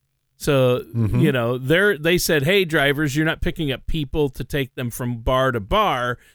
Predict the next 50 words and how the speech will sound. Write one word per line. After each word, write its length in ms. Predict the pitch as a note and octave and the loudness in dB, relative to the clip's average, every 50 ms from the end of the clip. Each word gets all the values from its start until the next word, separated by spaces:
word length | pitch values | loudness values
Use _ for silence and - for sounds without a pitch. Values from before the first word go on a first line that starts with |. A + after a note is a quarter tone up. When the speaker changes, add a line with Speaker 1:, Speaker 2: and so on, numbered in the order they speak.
| _ _ _ _ - | _ _ _ _ -4
Speaker 1:
You 180 | D3 C#3+ C#3 | 0 0 2
know, 240 | B2+ A#2 A2+ A#2 B2 | 2 0 0 0 -2
like, 300 | C3 C3 C3+ C3 B2+ A2 | -2 0 0 0 0 0
that's 240 | - D#3 D3+ - - | 0 -2 -2 -2 -4
Uber's 480 | F3 - E3+ E3 E3 C#3+ C#3 C3 A2 G#2 | -6 -2 -2 -2 0 0 -2 -2 -2 -2
big 260 | A#2 C#3+ C#3 A#2 G#2 | -2 -2 -2 -2 -2
business. 420 | A2+ C3+ D3 C#3+ B2+ A#2+ G2 G2 - | -2 0 0 0 -2 -6 -8 -8 -6
That's 180 | - A#2+ - - | -8 -8 -6 -6
one 120 | C#3 C3+ | -8 -6
of 40 | B2+ | -6
their 100 | A#2+ A#2 | -6 -6
main 240 | A2 A#2 A#2 A2 G2+ | -4 -4 -6 -6 -2
businesses 580 | G2 C#3+ F3+ F3 D3 C3 G#2+ - B2 A#2+ A#2+ C#3 | 0 0 0 0 -2 -6 -8 -6 -8 -8 -8 -8
is 180 | D3 B2+ A2+ | -10 -10 -10
when 140 | A#2 A2+ G#2+ G2+ | -10 -10 -8 -8
people 260 | - C3+ B2 - A#2+ | -8 -8 -8 -10 -10
go 180 | A2 A#2 A2 G#2+ | -10 -8 -6 -6
out 160 | G#2 G#2 - - | -6 -8 -10 -14
to 60 | - | -12
parties 560 | - - C#3+ C3 B2 A#2 A#2 A2+ A2+ A2 G#2+ A2+ | -6 -4 -2 -2 -2 -2 -2 -4 -6 -6 -8 -8
or 60 | G2 | -12
to 140 | F2+ - G2+ | -12 -14 -18
drink, 520 | F#2+ - C#3+ E3 A#3 A#3 E3+ B2+ C3+ - _ _ _ _ _ - | -10 -4 -2 0 0 0 0 -2 -4 -6 _ _ _ _ _ -10
they 80 | B2 | -8
don't 100 | A#2+ A2+ | -6 -6
wanna 180 | A#2 A2+ G2+ G2 | -6 -8 -8 -10
drive, 420 | G2 A#2 E3+ G3 G3+ E3+ B2+ A#2+ - | -6 -4 -4 -2 -2 -2 -4 -4 -6
so 120 | - B2+ | -8 -8
they 120 | A#2 A2+ A#2 | -8 -8 -8
get 140 | A2 A2+ F#2+ | -8 -8 -10
an 120 | G2+ A#2+ | -8 -6
Uber, 340 | F3 A#3 A#3+ E3 A#2+ F2+ - _ _ _ _ _ _ _ - - | -4 -4 -4 -4 -8 -8 -10 _ _ _ _ _ _ _ -8 -6
e-, 40 | |
especially 600 | C3 C3 - A#2+ - - F#3 G3 F3 - - E3 | -6 -4 -4 -6 -6 -2 -2 -2 -2 -2 -4 -4
in 120 | C3+ B2 A#2 | -4 -4 -4
big 200 | A2+ B2 G#2+ G#2 | -4 -6 -6 -6
cities. 400 | - - B3 B3+ - D3 G2+ A#2 | -6 -6 -6 -6 -6 -8 -8 -6
Well, 200 | C#3 D3 C3+ A#2 | -4 -4 -2 -2
hey, 340 | D3 G3+ A3 F3+ A2 G#2 - _ _ _ _ _ - | -4 -4 -4 -6 -8 -8 -10 _ _ _ _ _ -8
uh, 300 | - A2+ A2+ G#2 G#2 - - | -6 -4 -4 -4 -4 -8 -8
that's 360 | A#2 B2+ D3 F#3 G#3+ - - | -4 -2 0 0 0 -2 0
not 200 | D#3+ C#3+ C3 A#2+ | 0 0 0 0
happening. 460 | C3 C3 B2 A#2+ - C3+ C3 C3+ C#3 | 0 -2 -2 -4 -6 -6 -4 -4 -4
So 240 | C3 - - C#3 B2 | -4 -2 -2 -2 0
what 160 | A#2+ A#2 G2 - | -2 -4 -4 -4
they 160 | D#3+ G#3 A#3+ | -4 -4 -4
did 240 | G3 C3 G#2+ G#2 G#2+ | -4 -6 -6 -6 -6
is 280 | A2+ A2 G#2+ B2 - - _ D#3+ C#3+ C3 | -8 -10 -10 -12 -16 -20 _ -20 -16 -12
started 500 | - - - D3+ C3 A#2+ A#2 A2 G#2 - | -10 -6 -2 -2 0 0 -2 -4 -6 -4
Uber 320 | D3+ D#3 D3 C3+ C#3 B2 | -2 -2 0 0 -2 -4